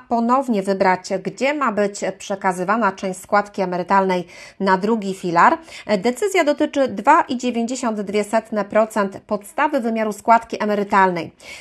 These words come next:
Jeśli ubezpieczony zdecyduje, że dwa i dziewięćdziesiąt dwie setne procent ma być przekazywane do ofe, to na jego subkoncie prowadzonym przez zus będzie zapisywana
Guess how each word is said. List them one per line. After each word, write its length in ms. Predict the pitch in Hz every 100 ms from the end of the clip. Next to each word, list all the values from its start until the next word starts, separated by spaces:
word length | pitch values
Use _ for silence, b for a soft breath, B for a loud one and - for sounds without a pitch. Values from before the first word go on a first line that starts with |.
| B
Jeśli 380 | 196 302 - 370
ubezpieczony 680 | 302 311 311 277 277 254 240
zdecyduje, 720 | 208 226 226 202 208 208 196
że 240 | 185 190 185 B B B
dwa 360 | 185 202 226 226
i 160 | 214
dziewięćdziesiąt 640 | 185 196 190 233 247 208 196
dwie 220 | 185 190
setne 400 | 220 220 208 185
procent 500 | - 202 202 190 180
ma 240 | 180 226
być 240 | 254 202 -
przekazywane 960 | - 190 190 180 180 190 202 185 180 -
do 280 | 165 208 214
ofe, 360 | 185 165 214 320 B B -
to 140 | 392
na 140 | 440 349
jego 200 | 269 269
subkoncie 560 | 240 - 233 262 247
prowadzonym 580 | 196 202 190 190 208 185
przez 380 | 180 185 170 170
zus 340 | 220 262 247 -
będzie 420 | 185 226 277 254
zapisywana 720 | 208 190 185 190 185 202 185